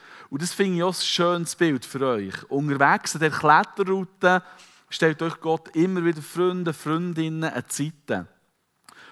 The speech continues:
Und wie froh bin ich, dass ihr zusammen in Kleingruppen vor Corinna unterwegs seid. In der Gruppe könnt ihr euch immer wieder unterstützen, euch Mut machen,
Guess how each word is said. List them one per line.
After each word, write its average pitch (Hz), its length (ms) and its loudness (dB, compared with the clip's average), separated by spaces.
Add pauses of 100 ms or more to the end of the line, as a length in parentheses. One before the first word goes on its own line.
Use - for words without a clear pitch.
Und 127 100 -6
wie 139 100 -2
froh 156 420 0
bin 151 220 -2
ich, 113 200 -2
dass - 260 -8
ihr 147 240 -2
zusammen 160 540 -2
in 127 80 -6
Kleingruppen 147 840 -4 (240)
vor 120 240 -10
Corinna 135 460 -4
unterwegs 117 680 -6
seid. 95 180 -12 (920)
In 135 80 -6
der 160 100 4
Gruppe 190 340 4
könnt 160 280 2
ihr 165 80 4
euch 170 280 0
immer 208 400 2
wieder 147 240 0
unterstützen, 143 960 0
euch 165 340 0
Mut 190 480 0
machen, 135 460 0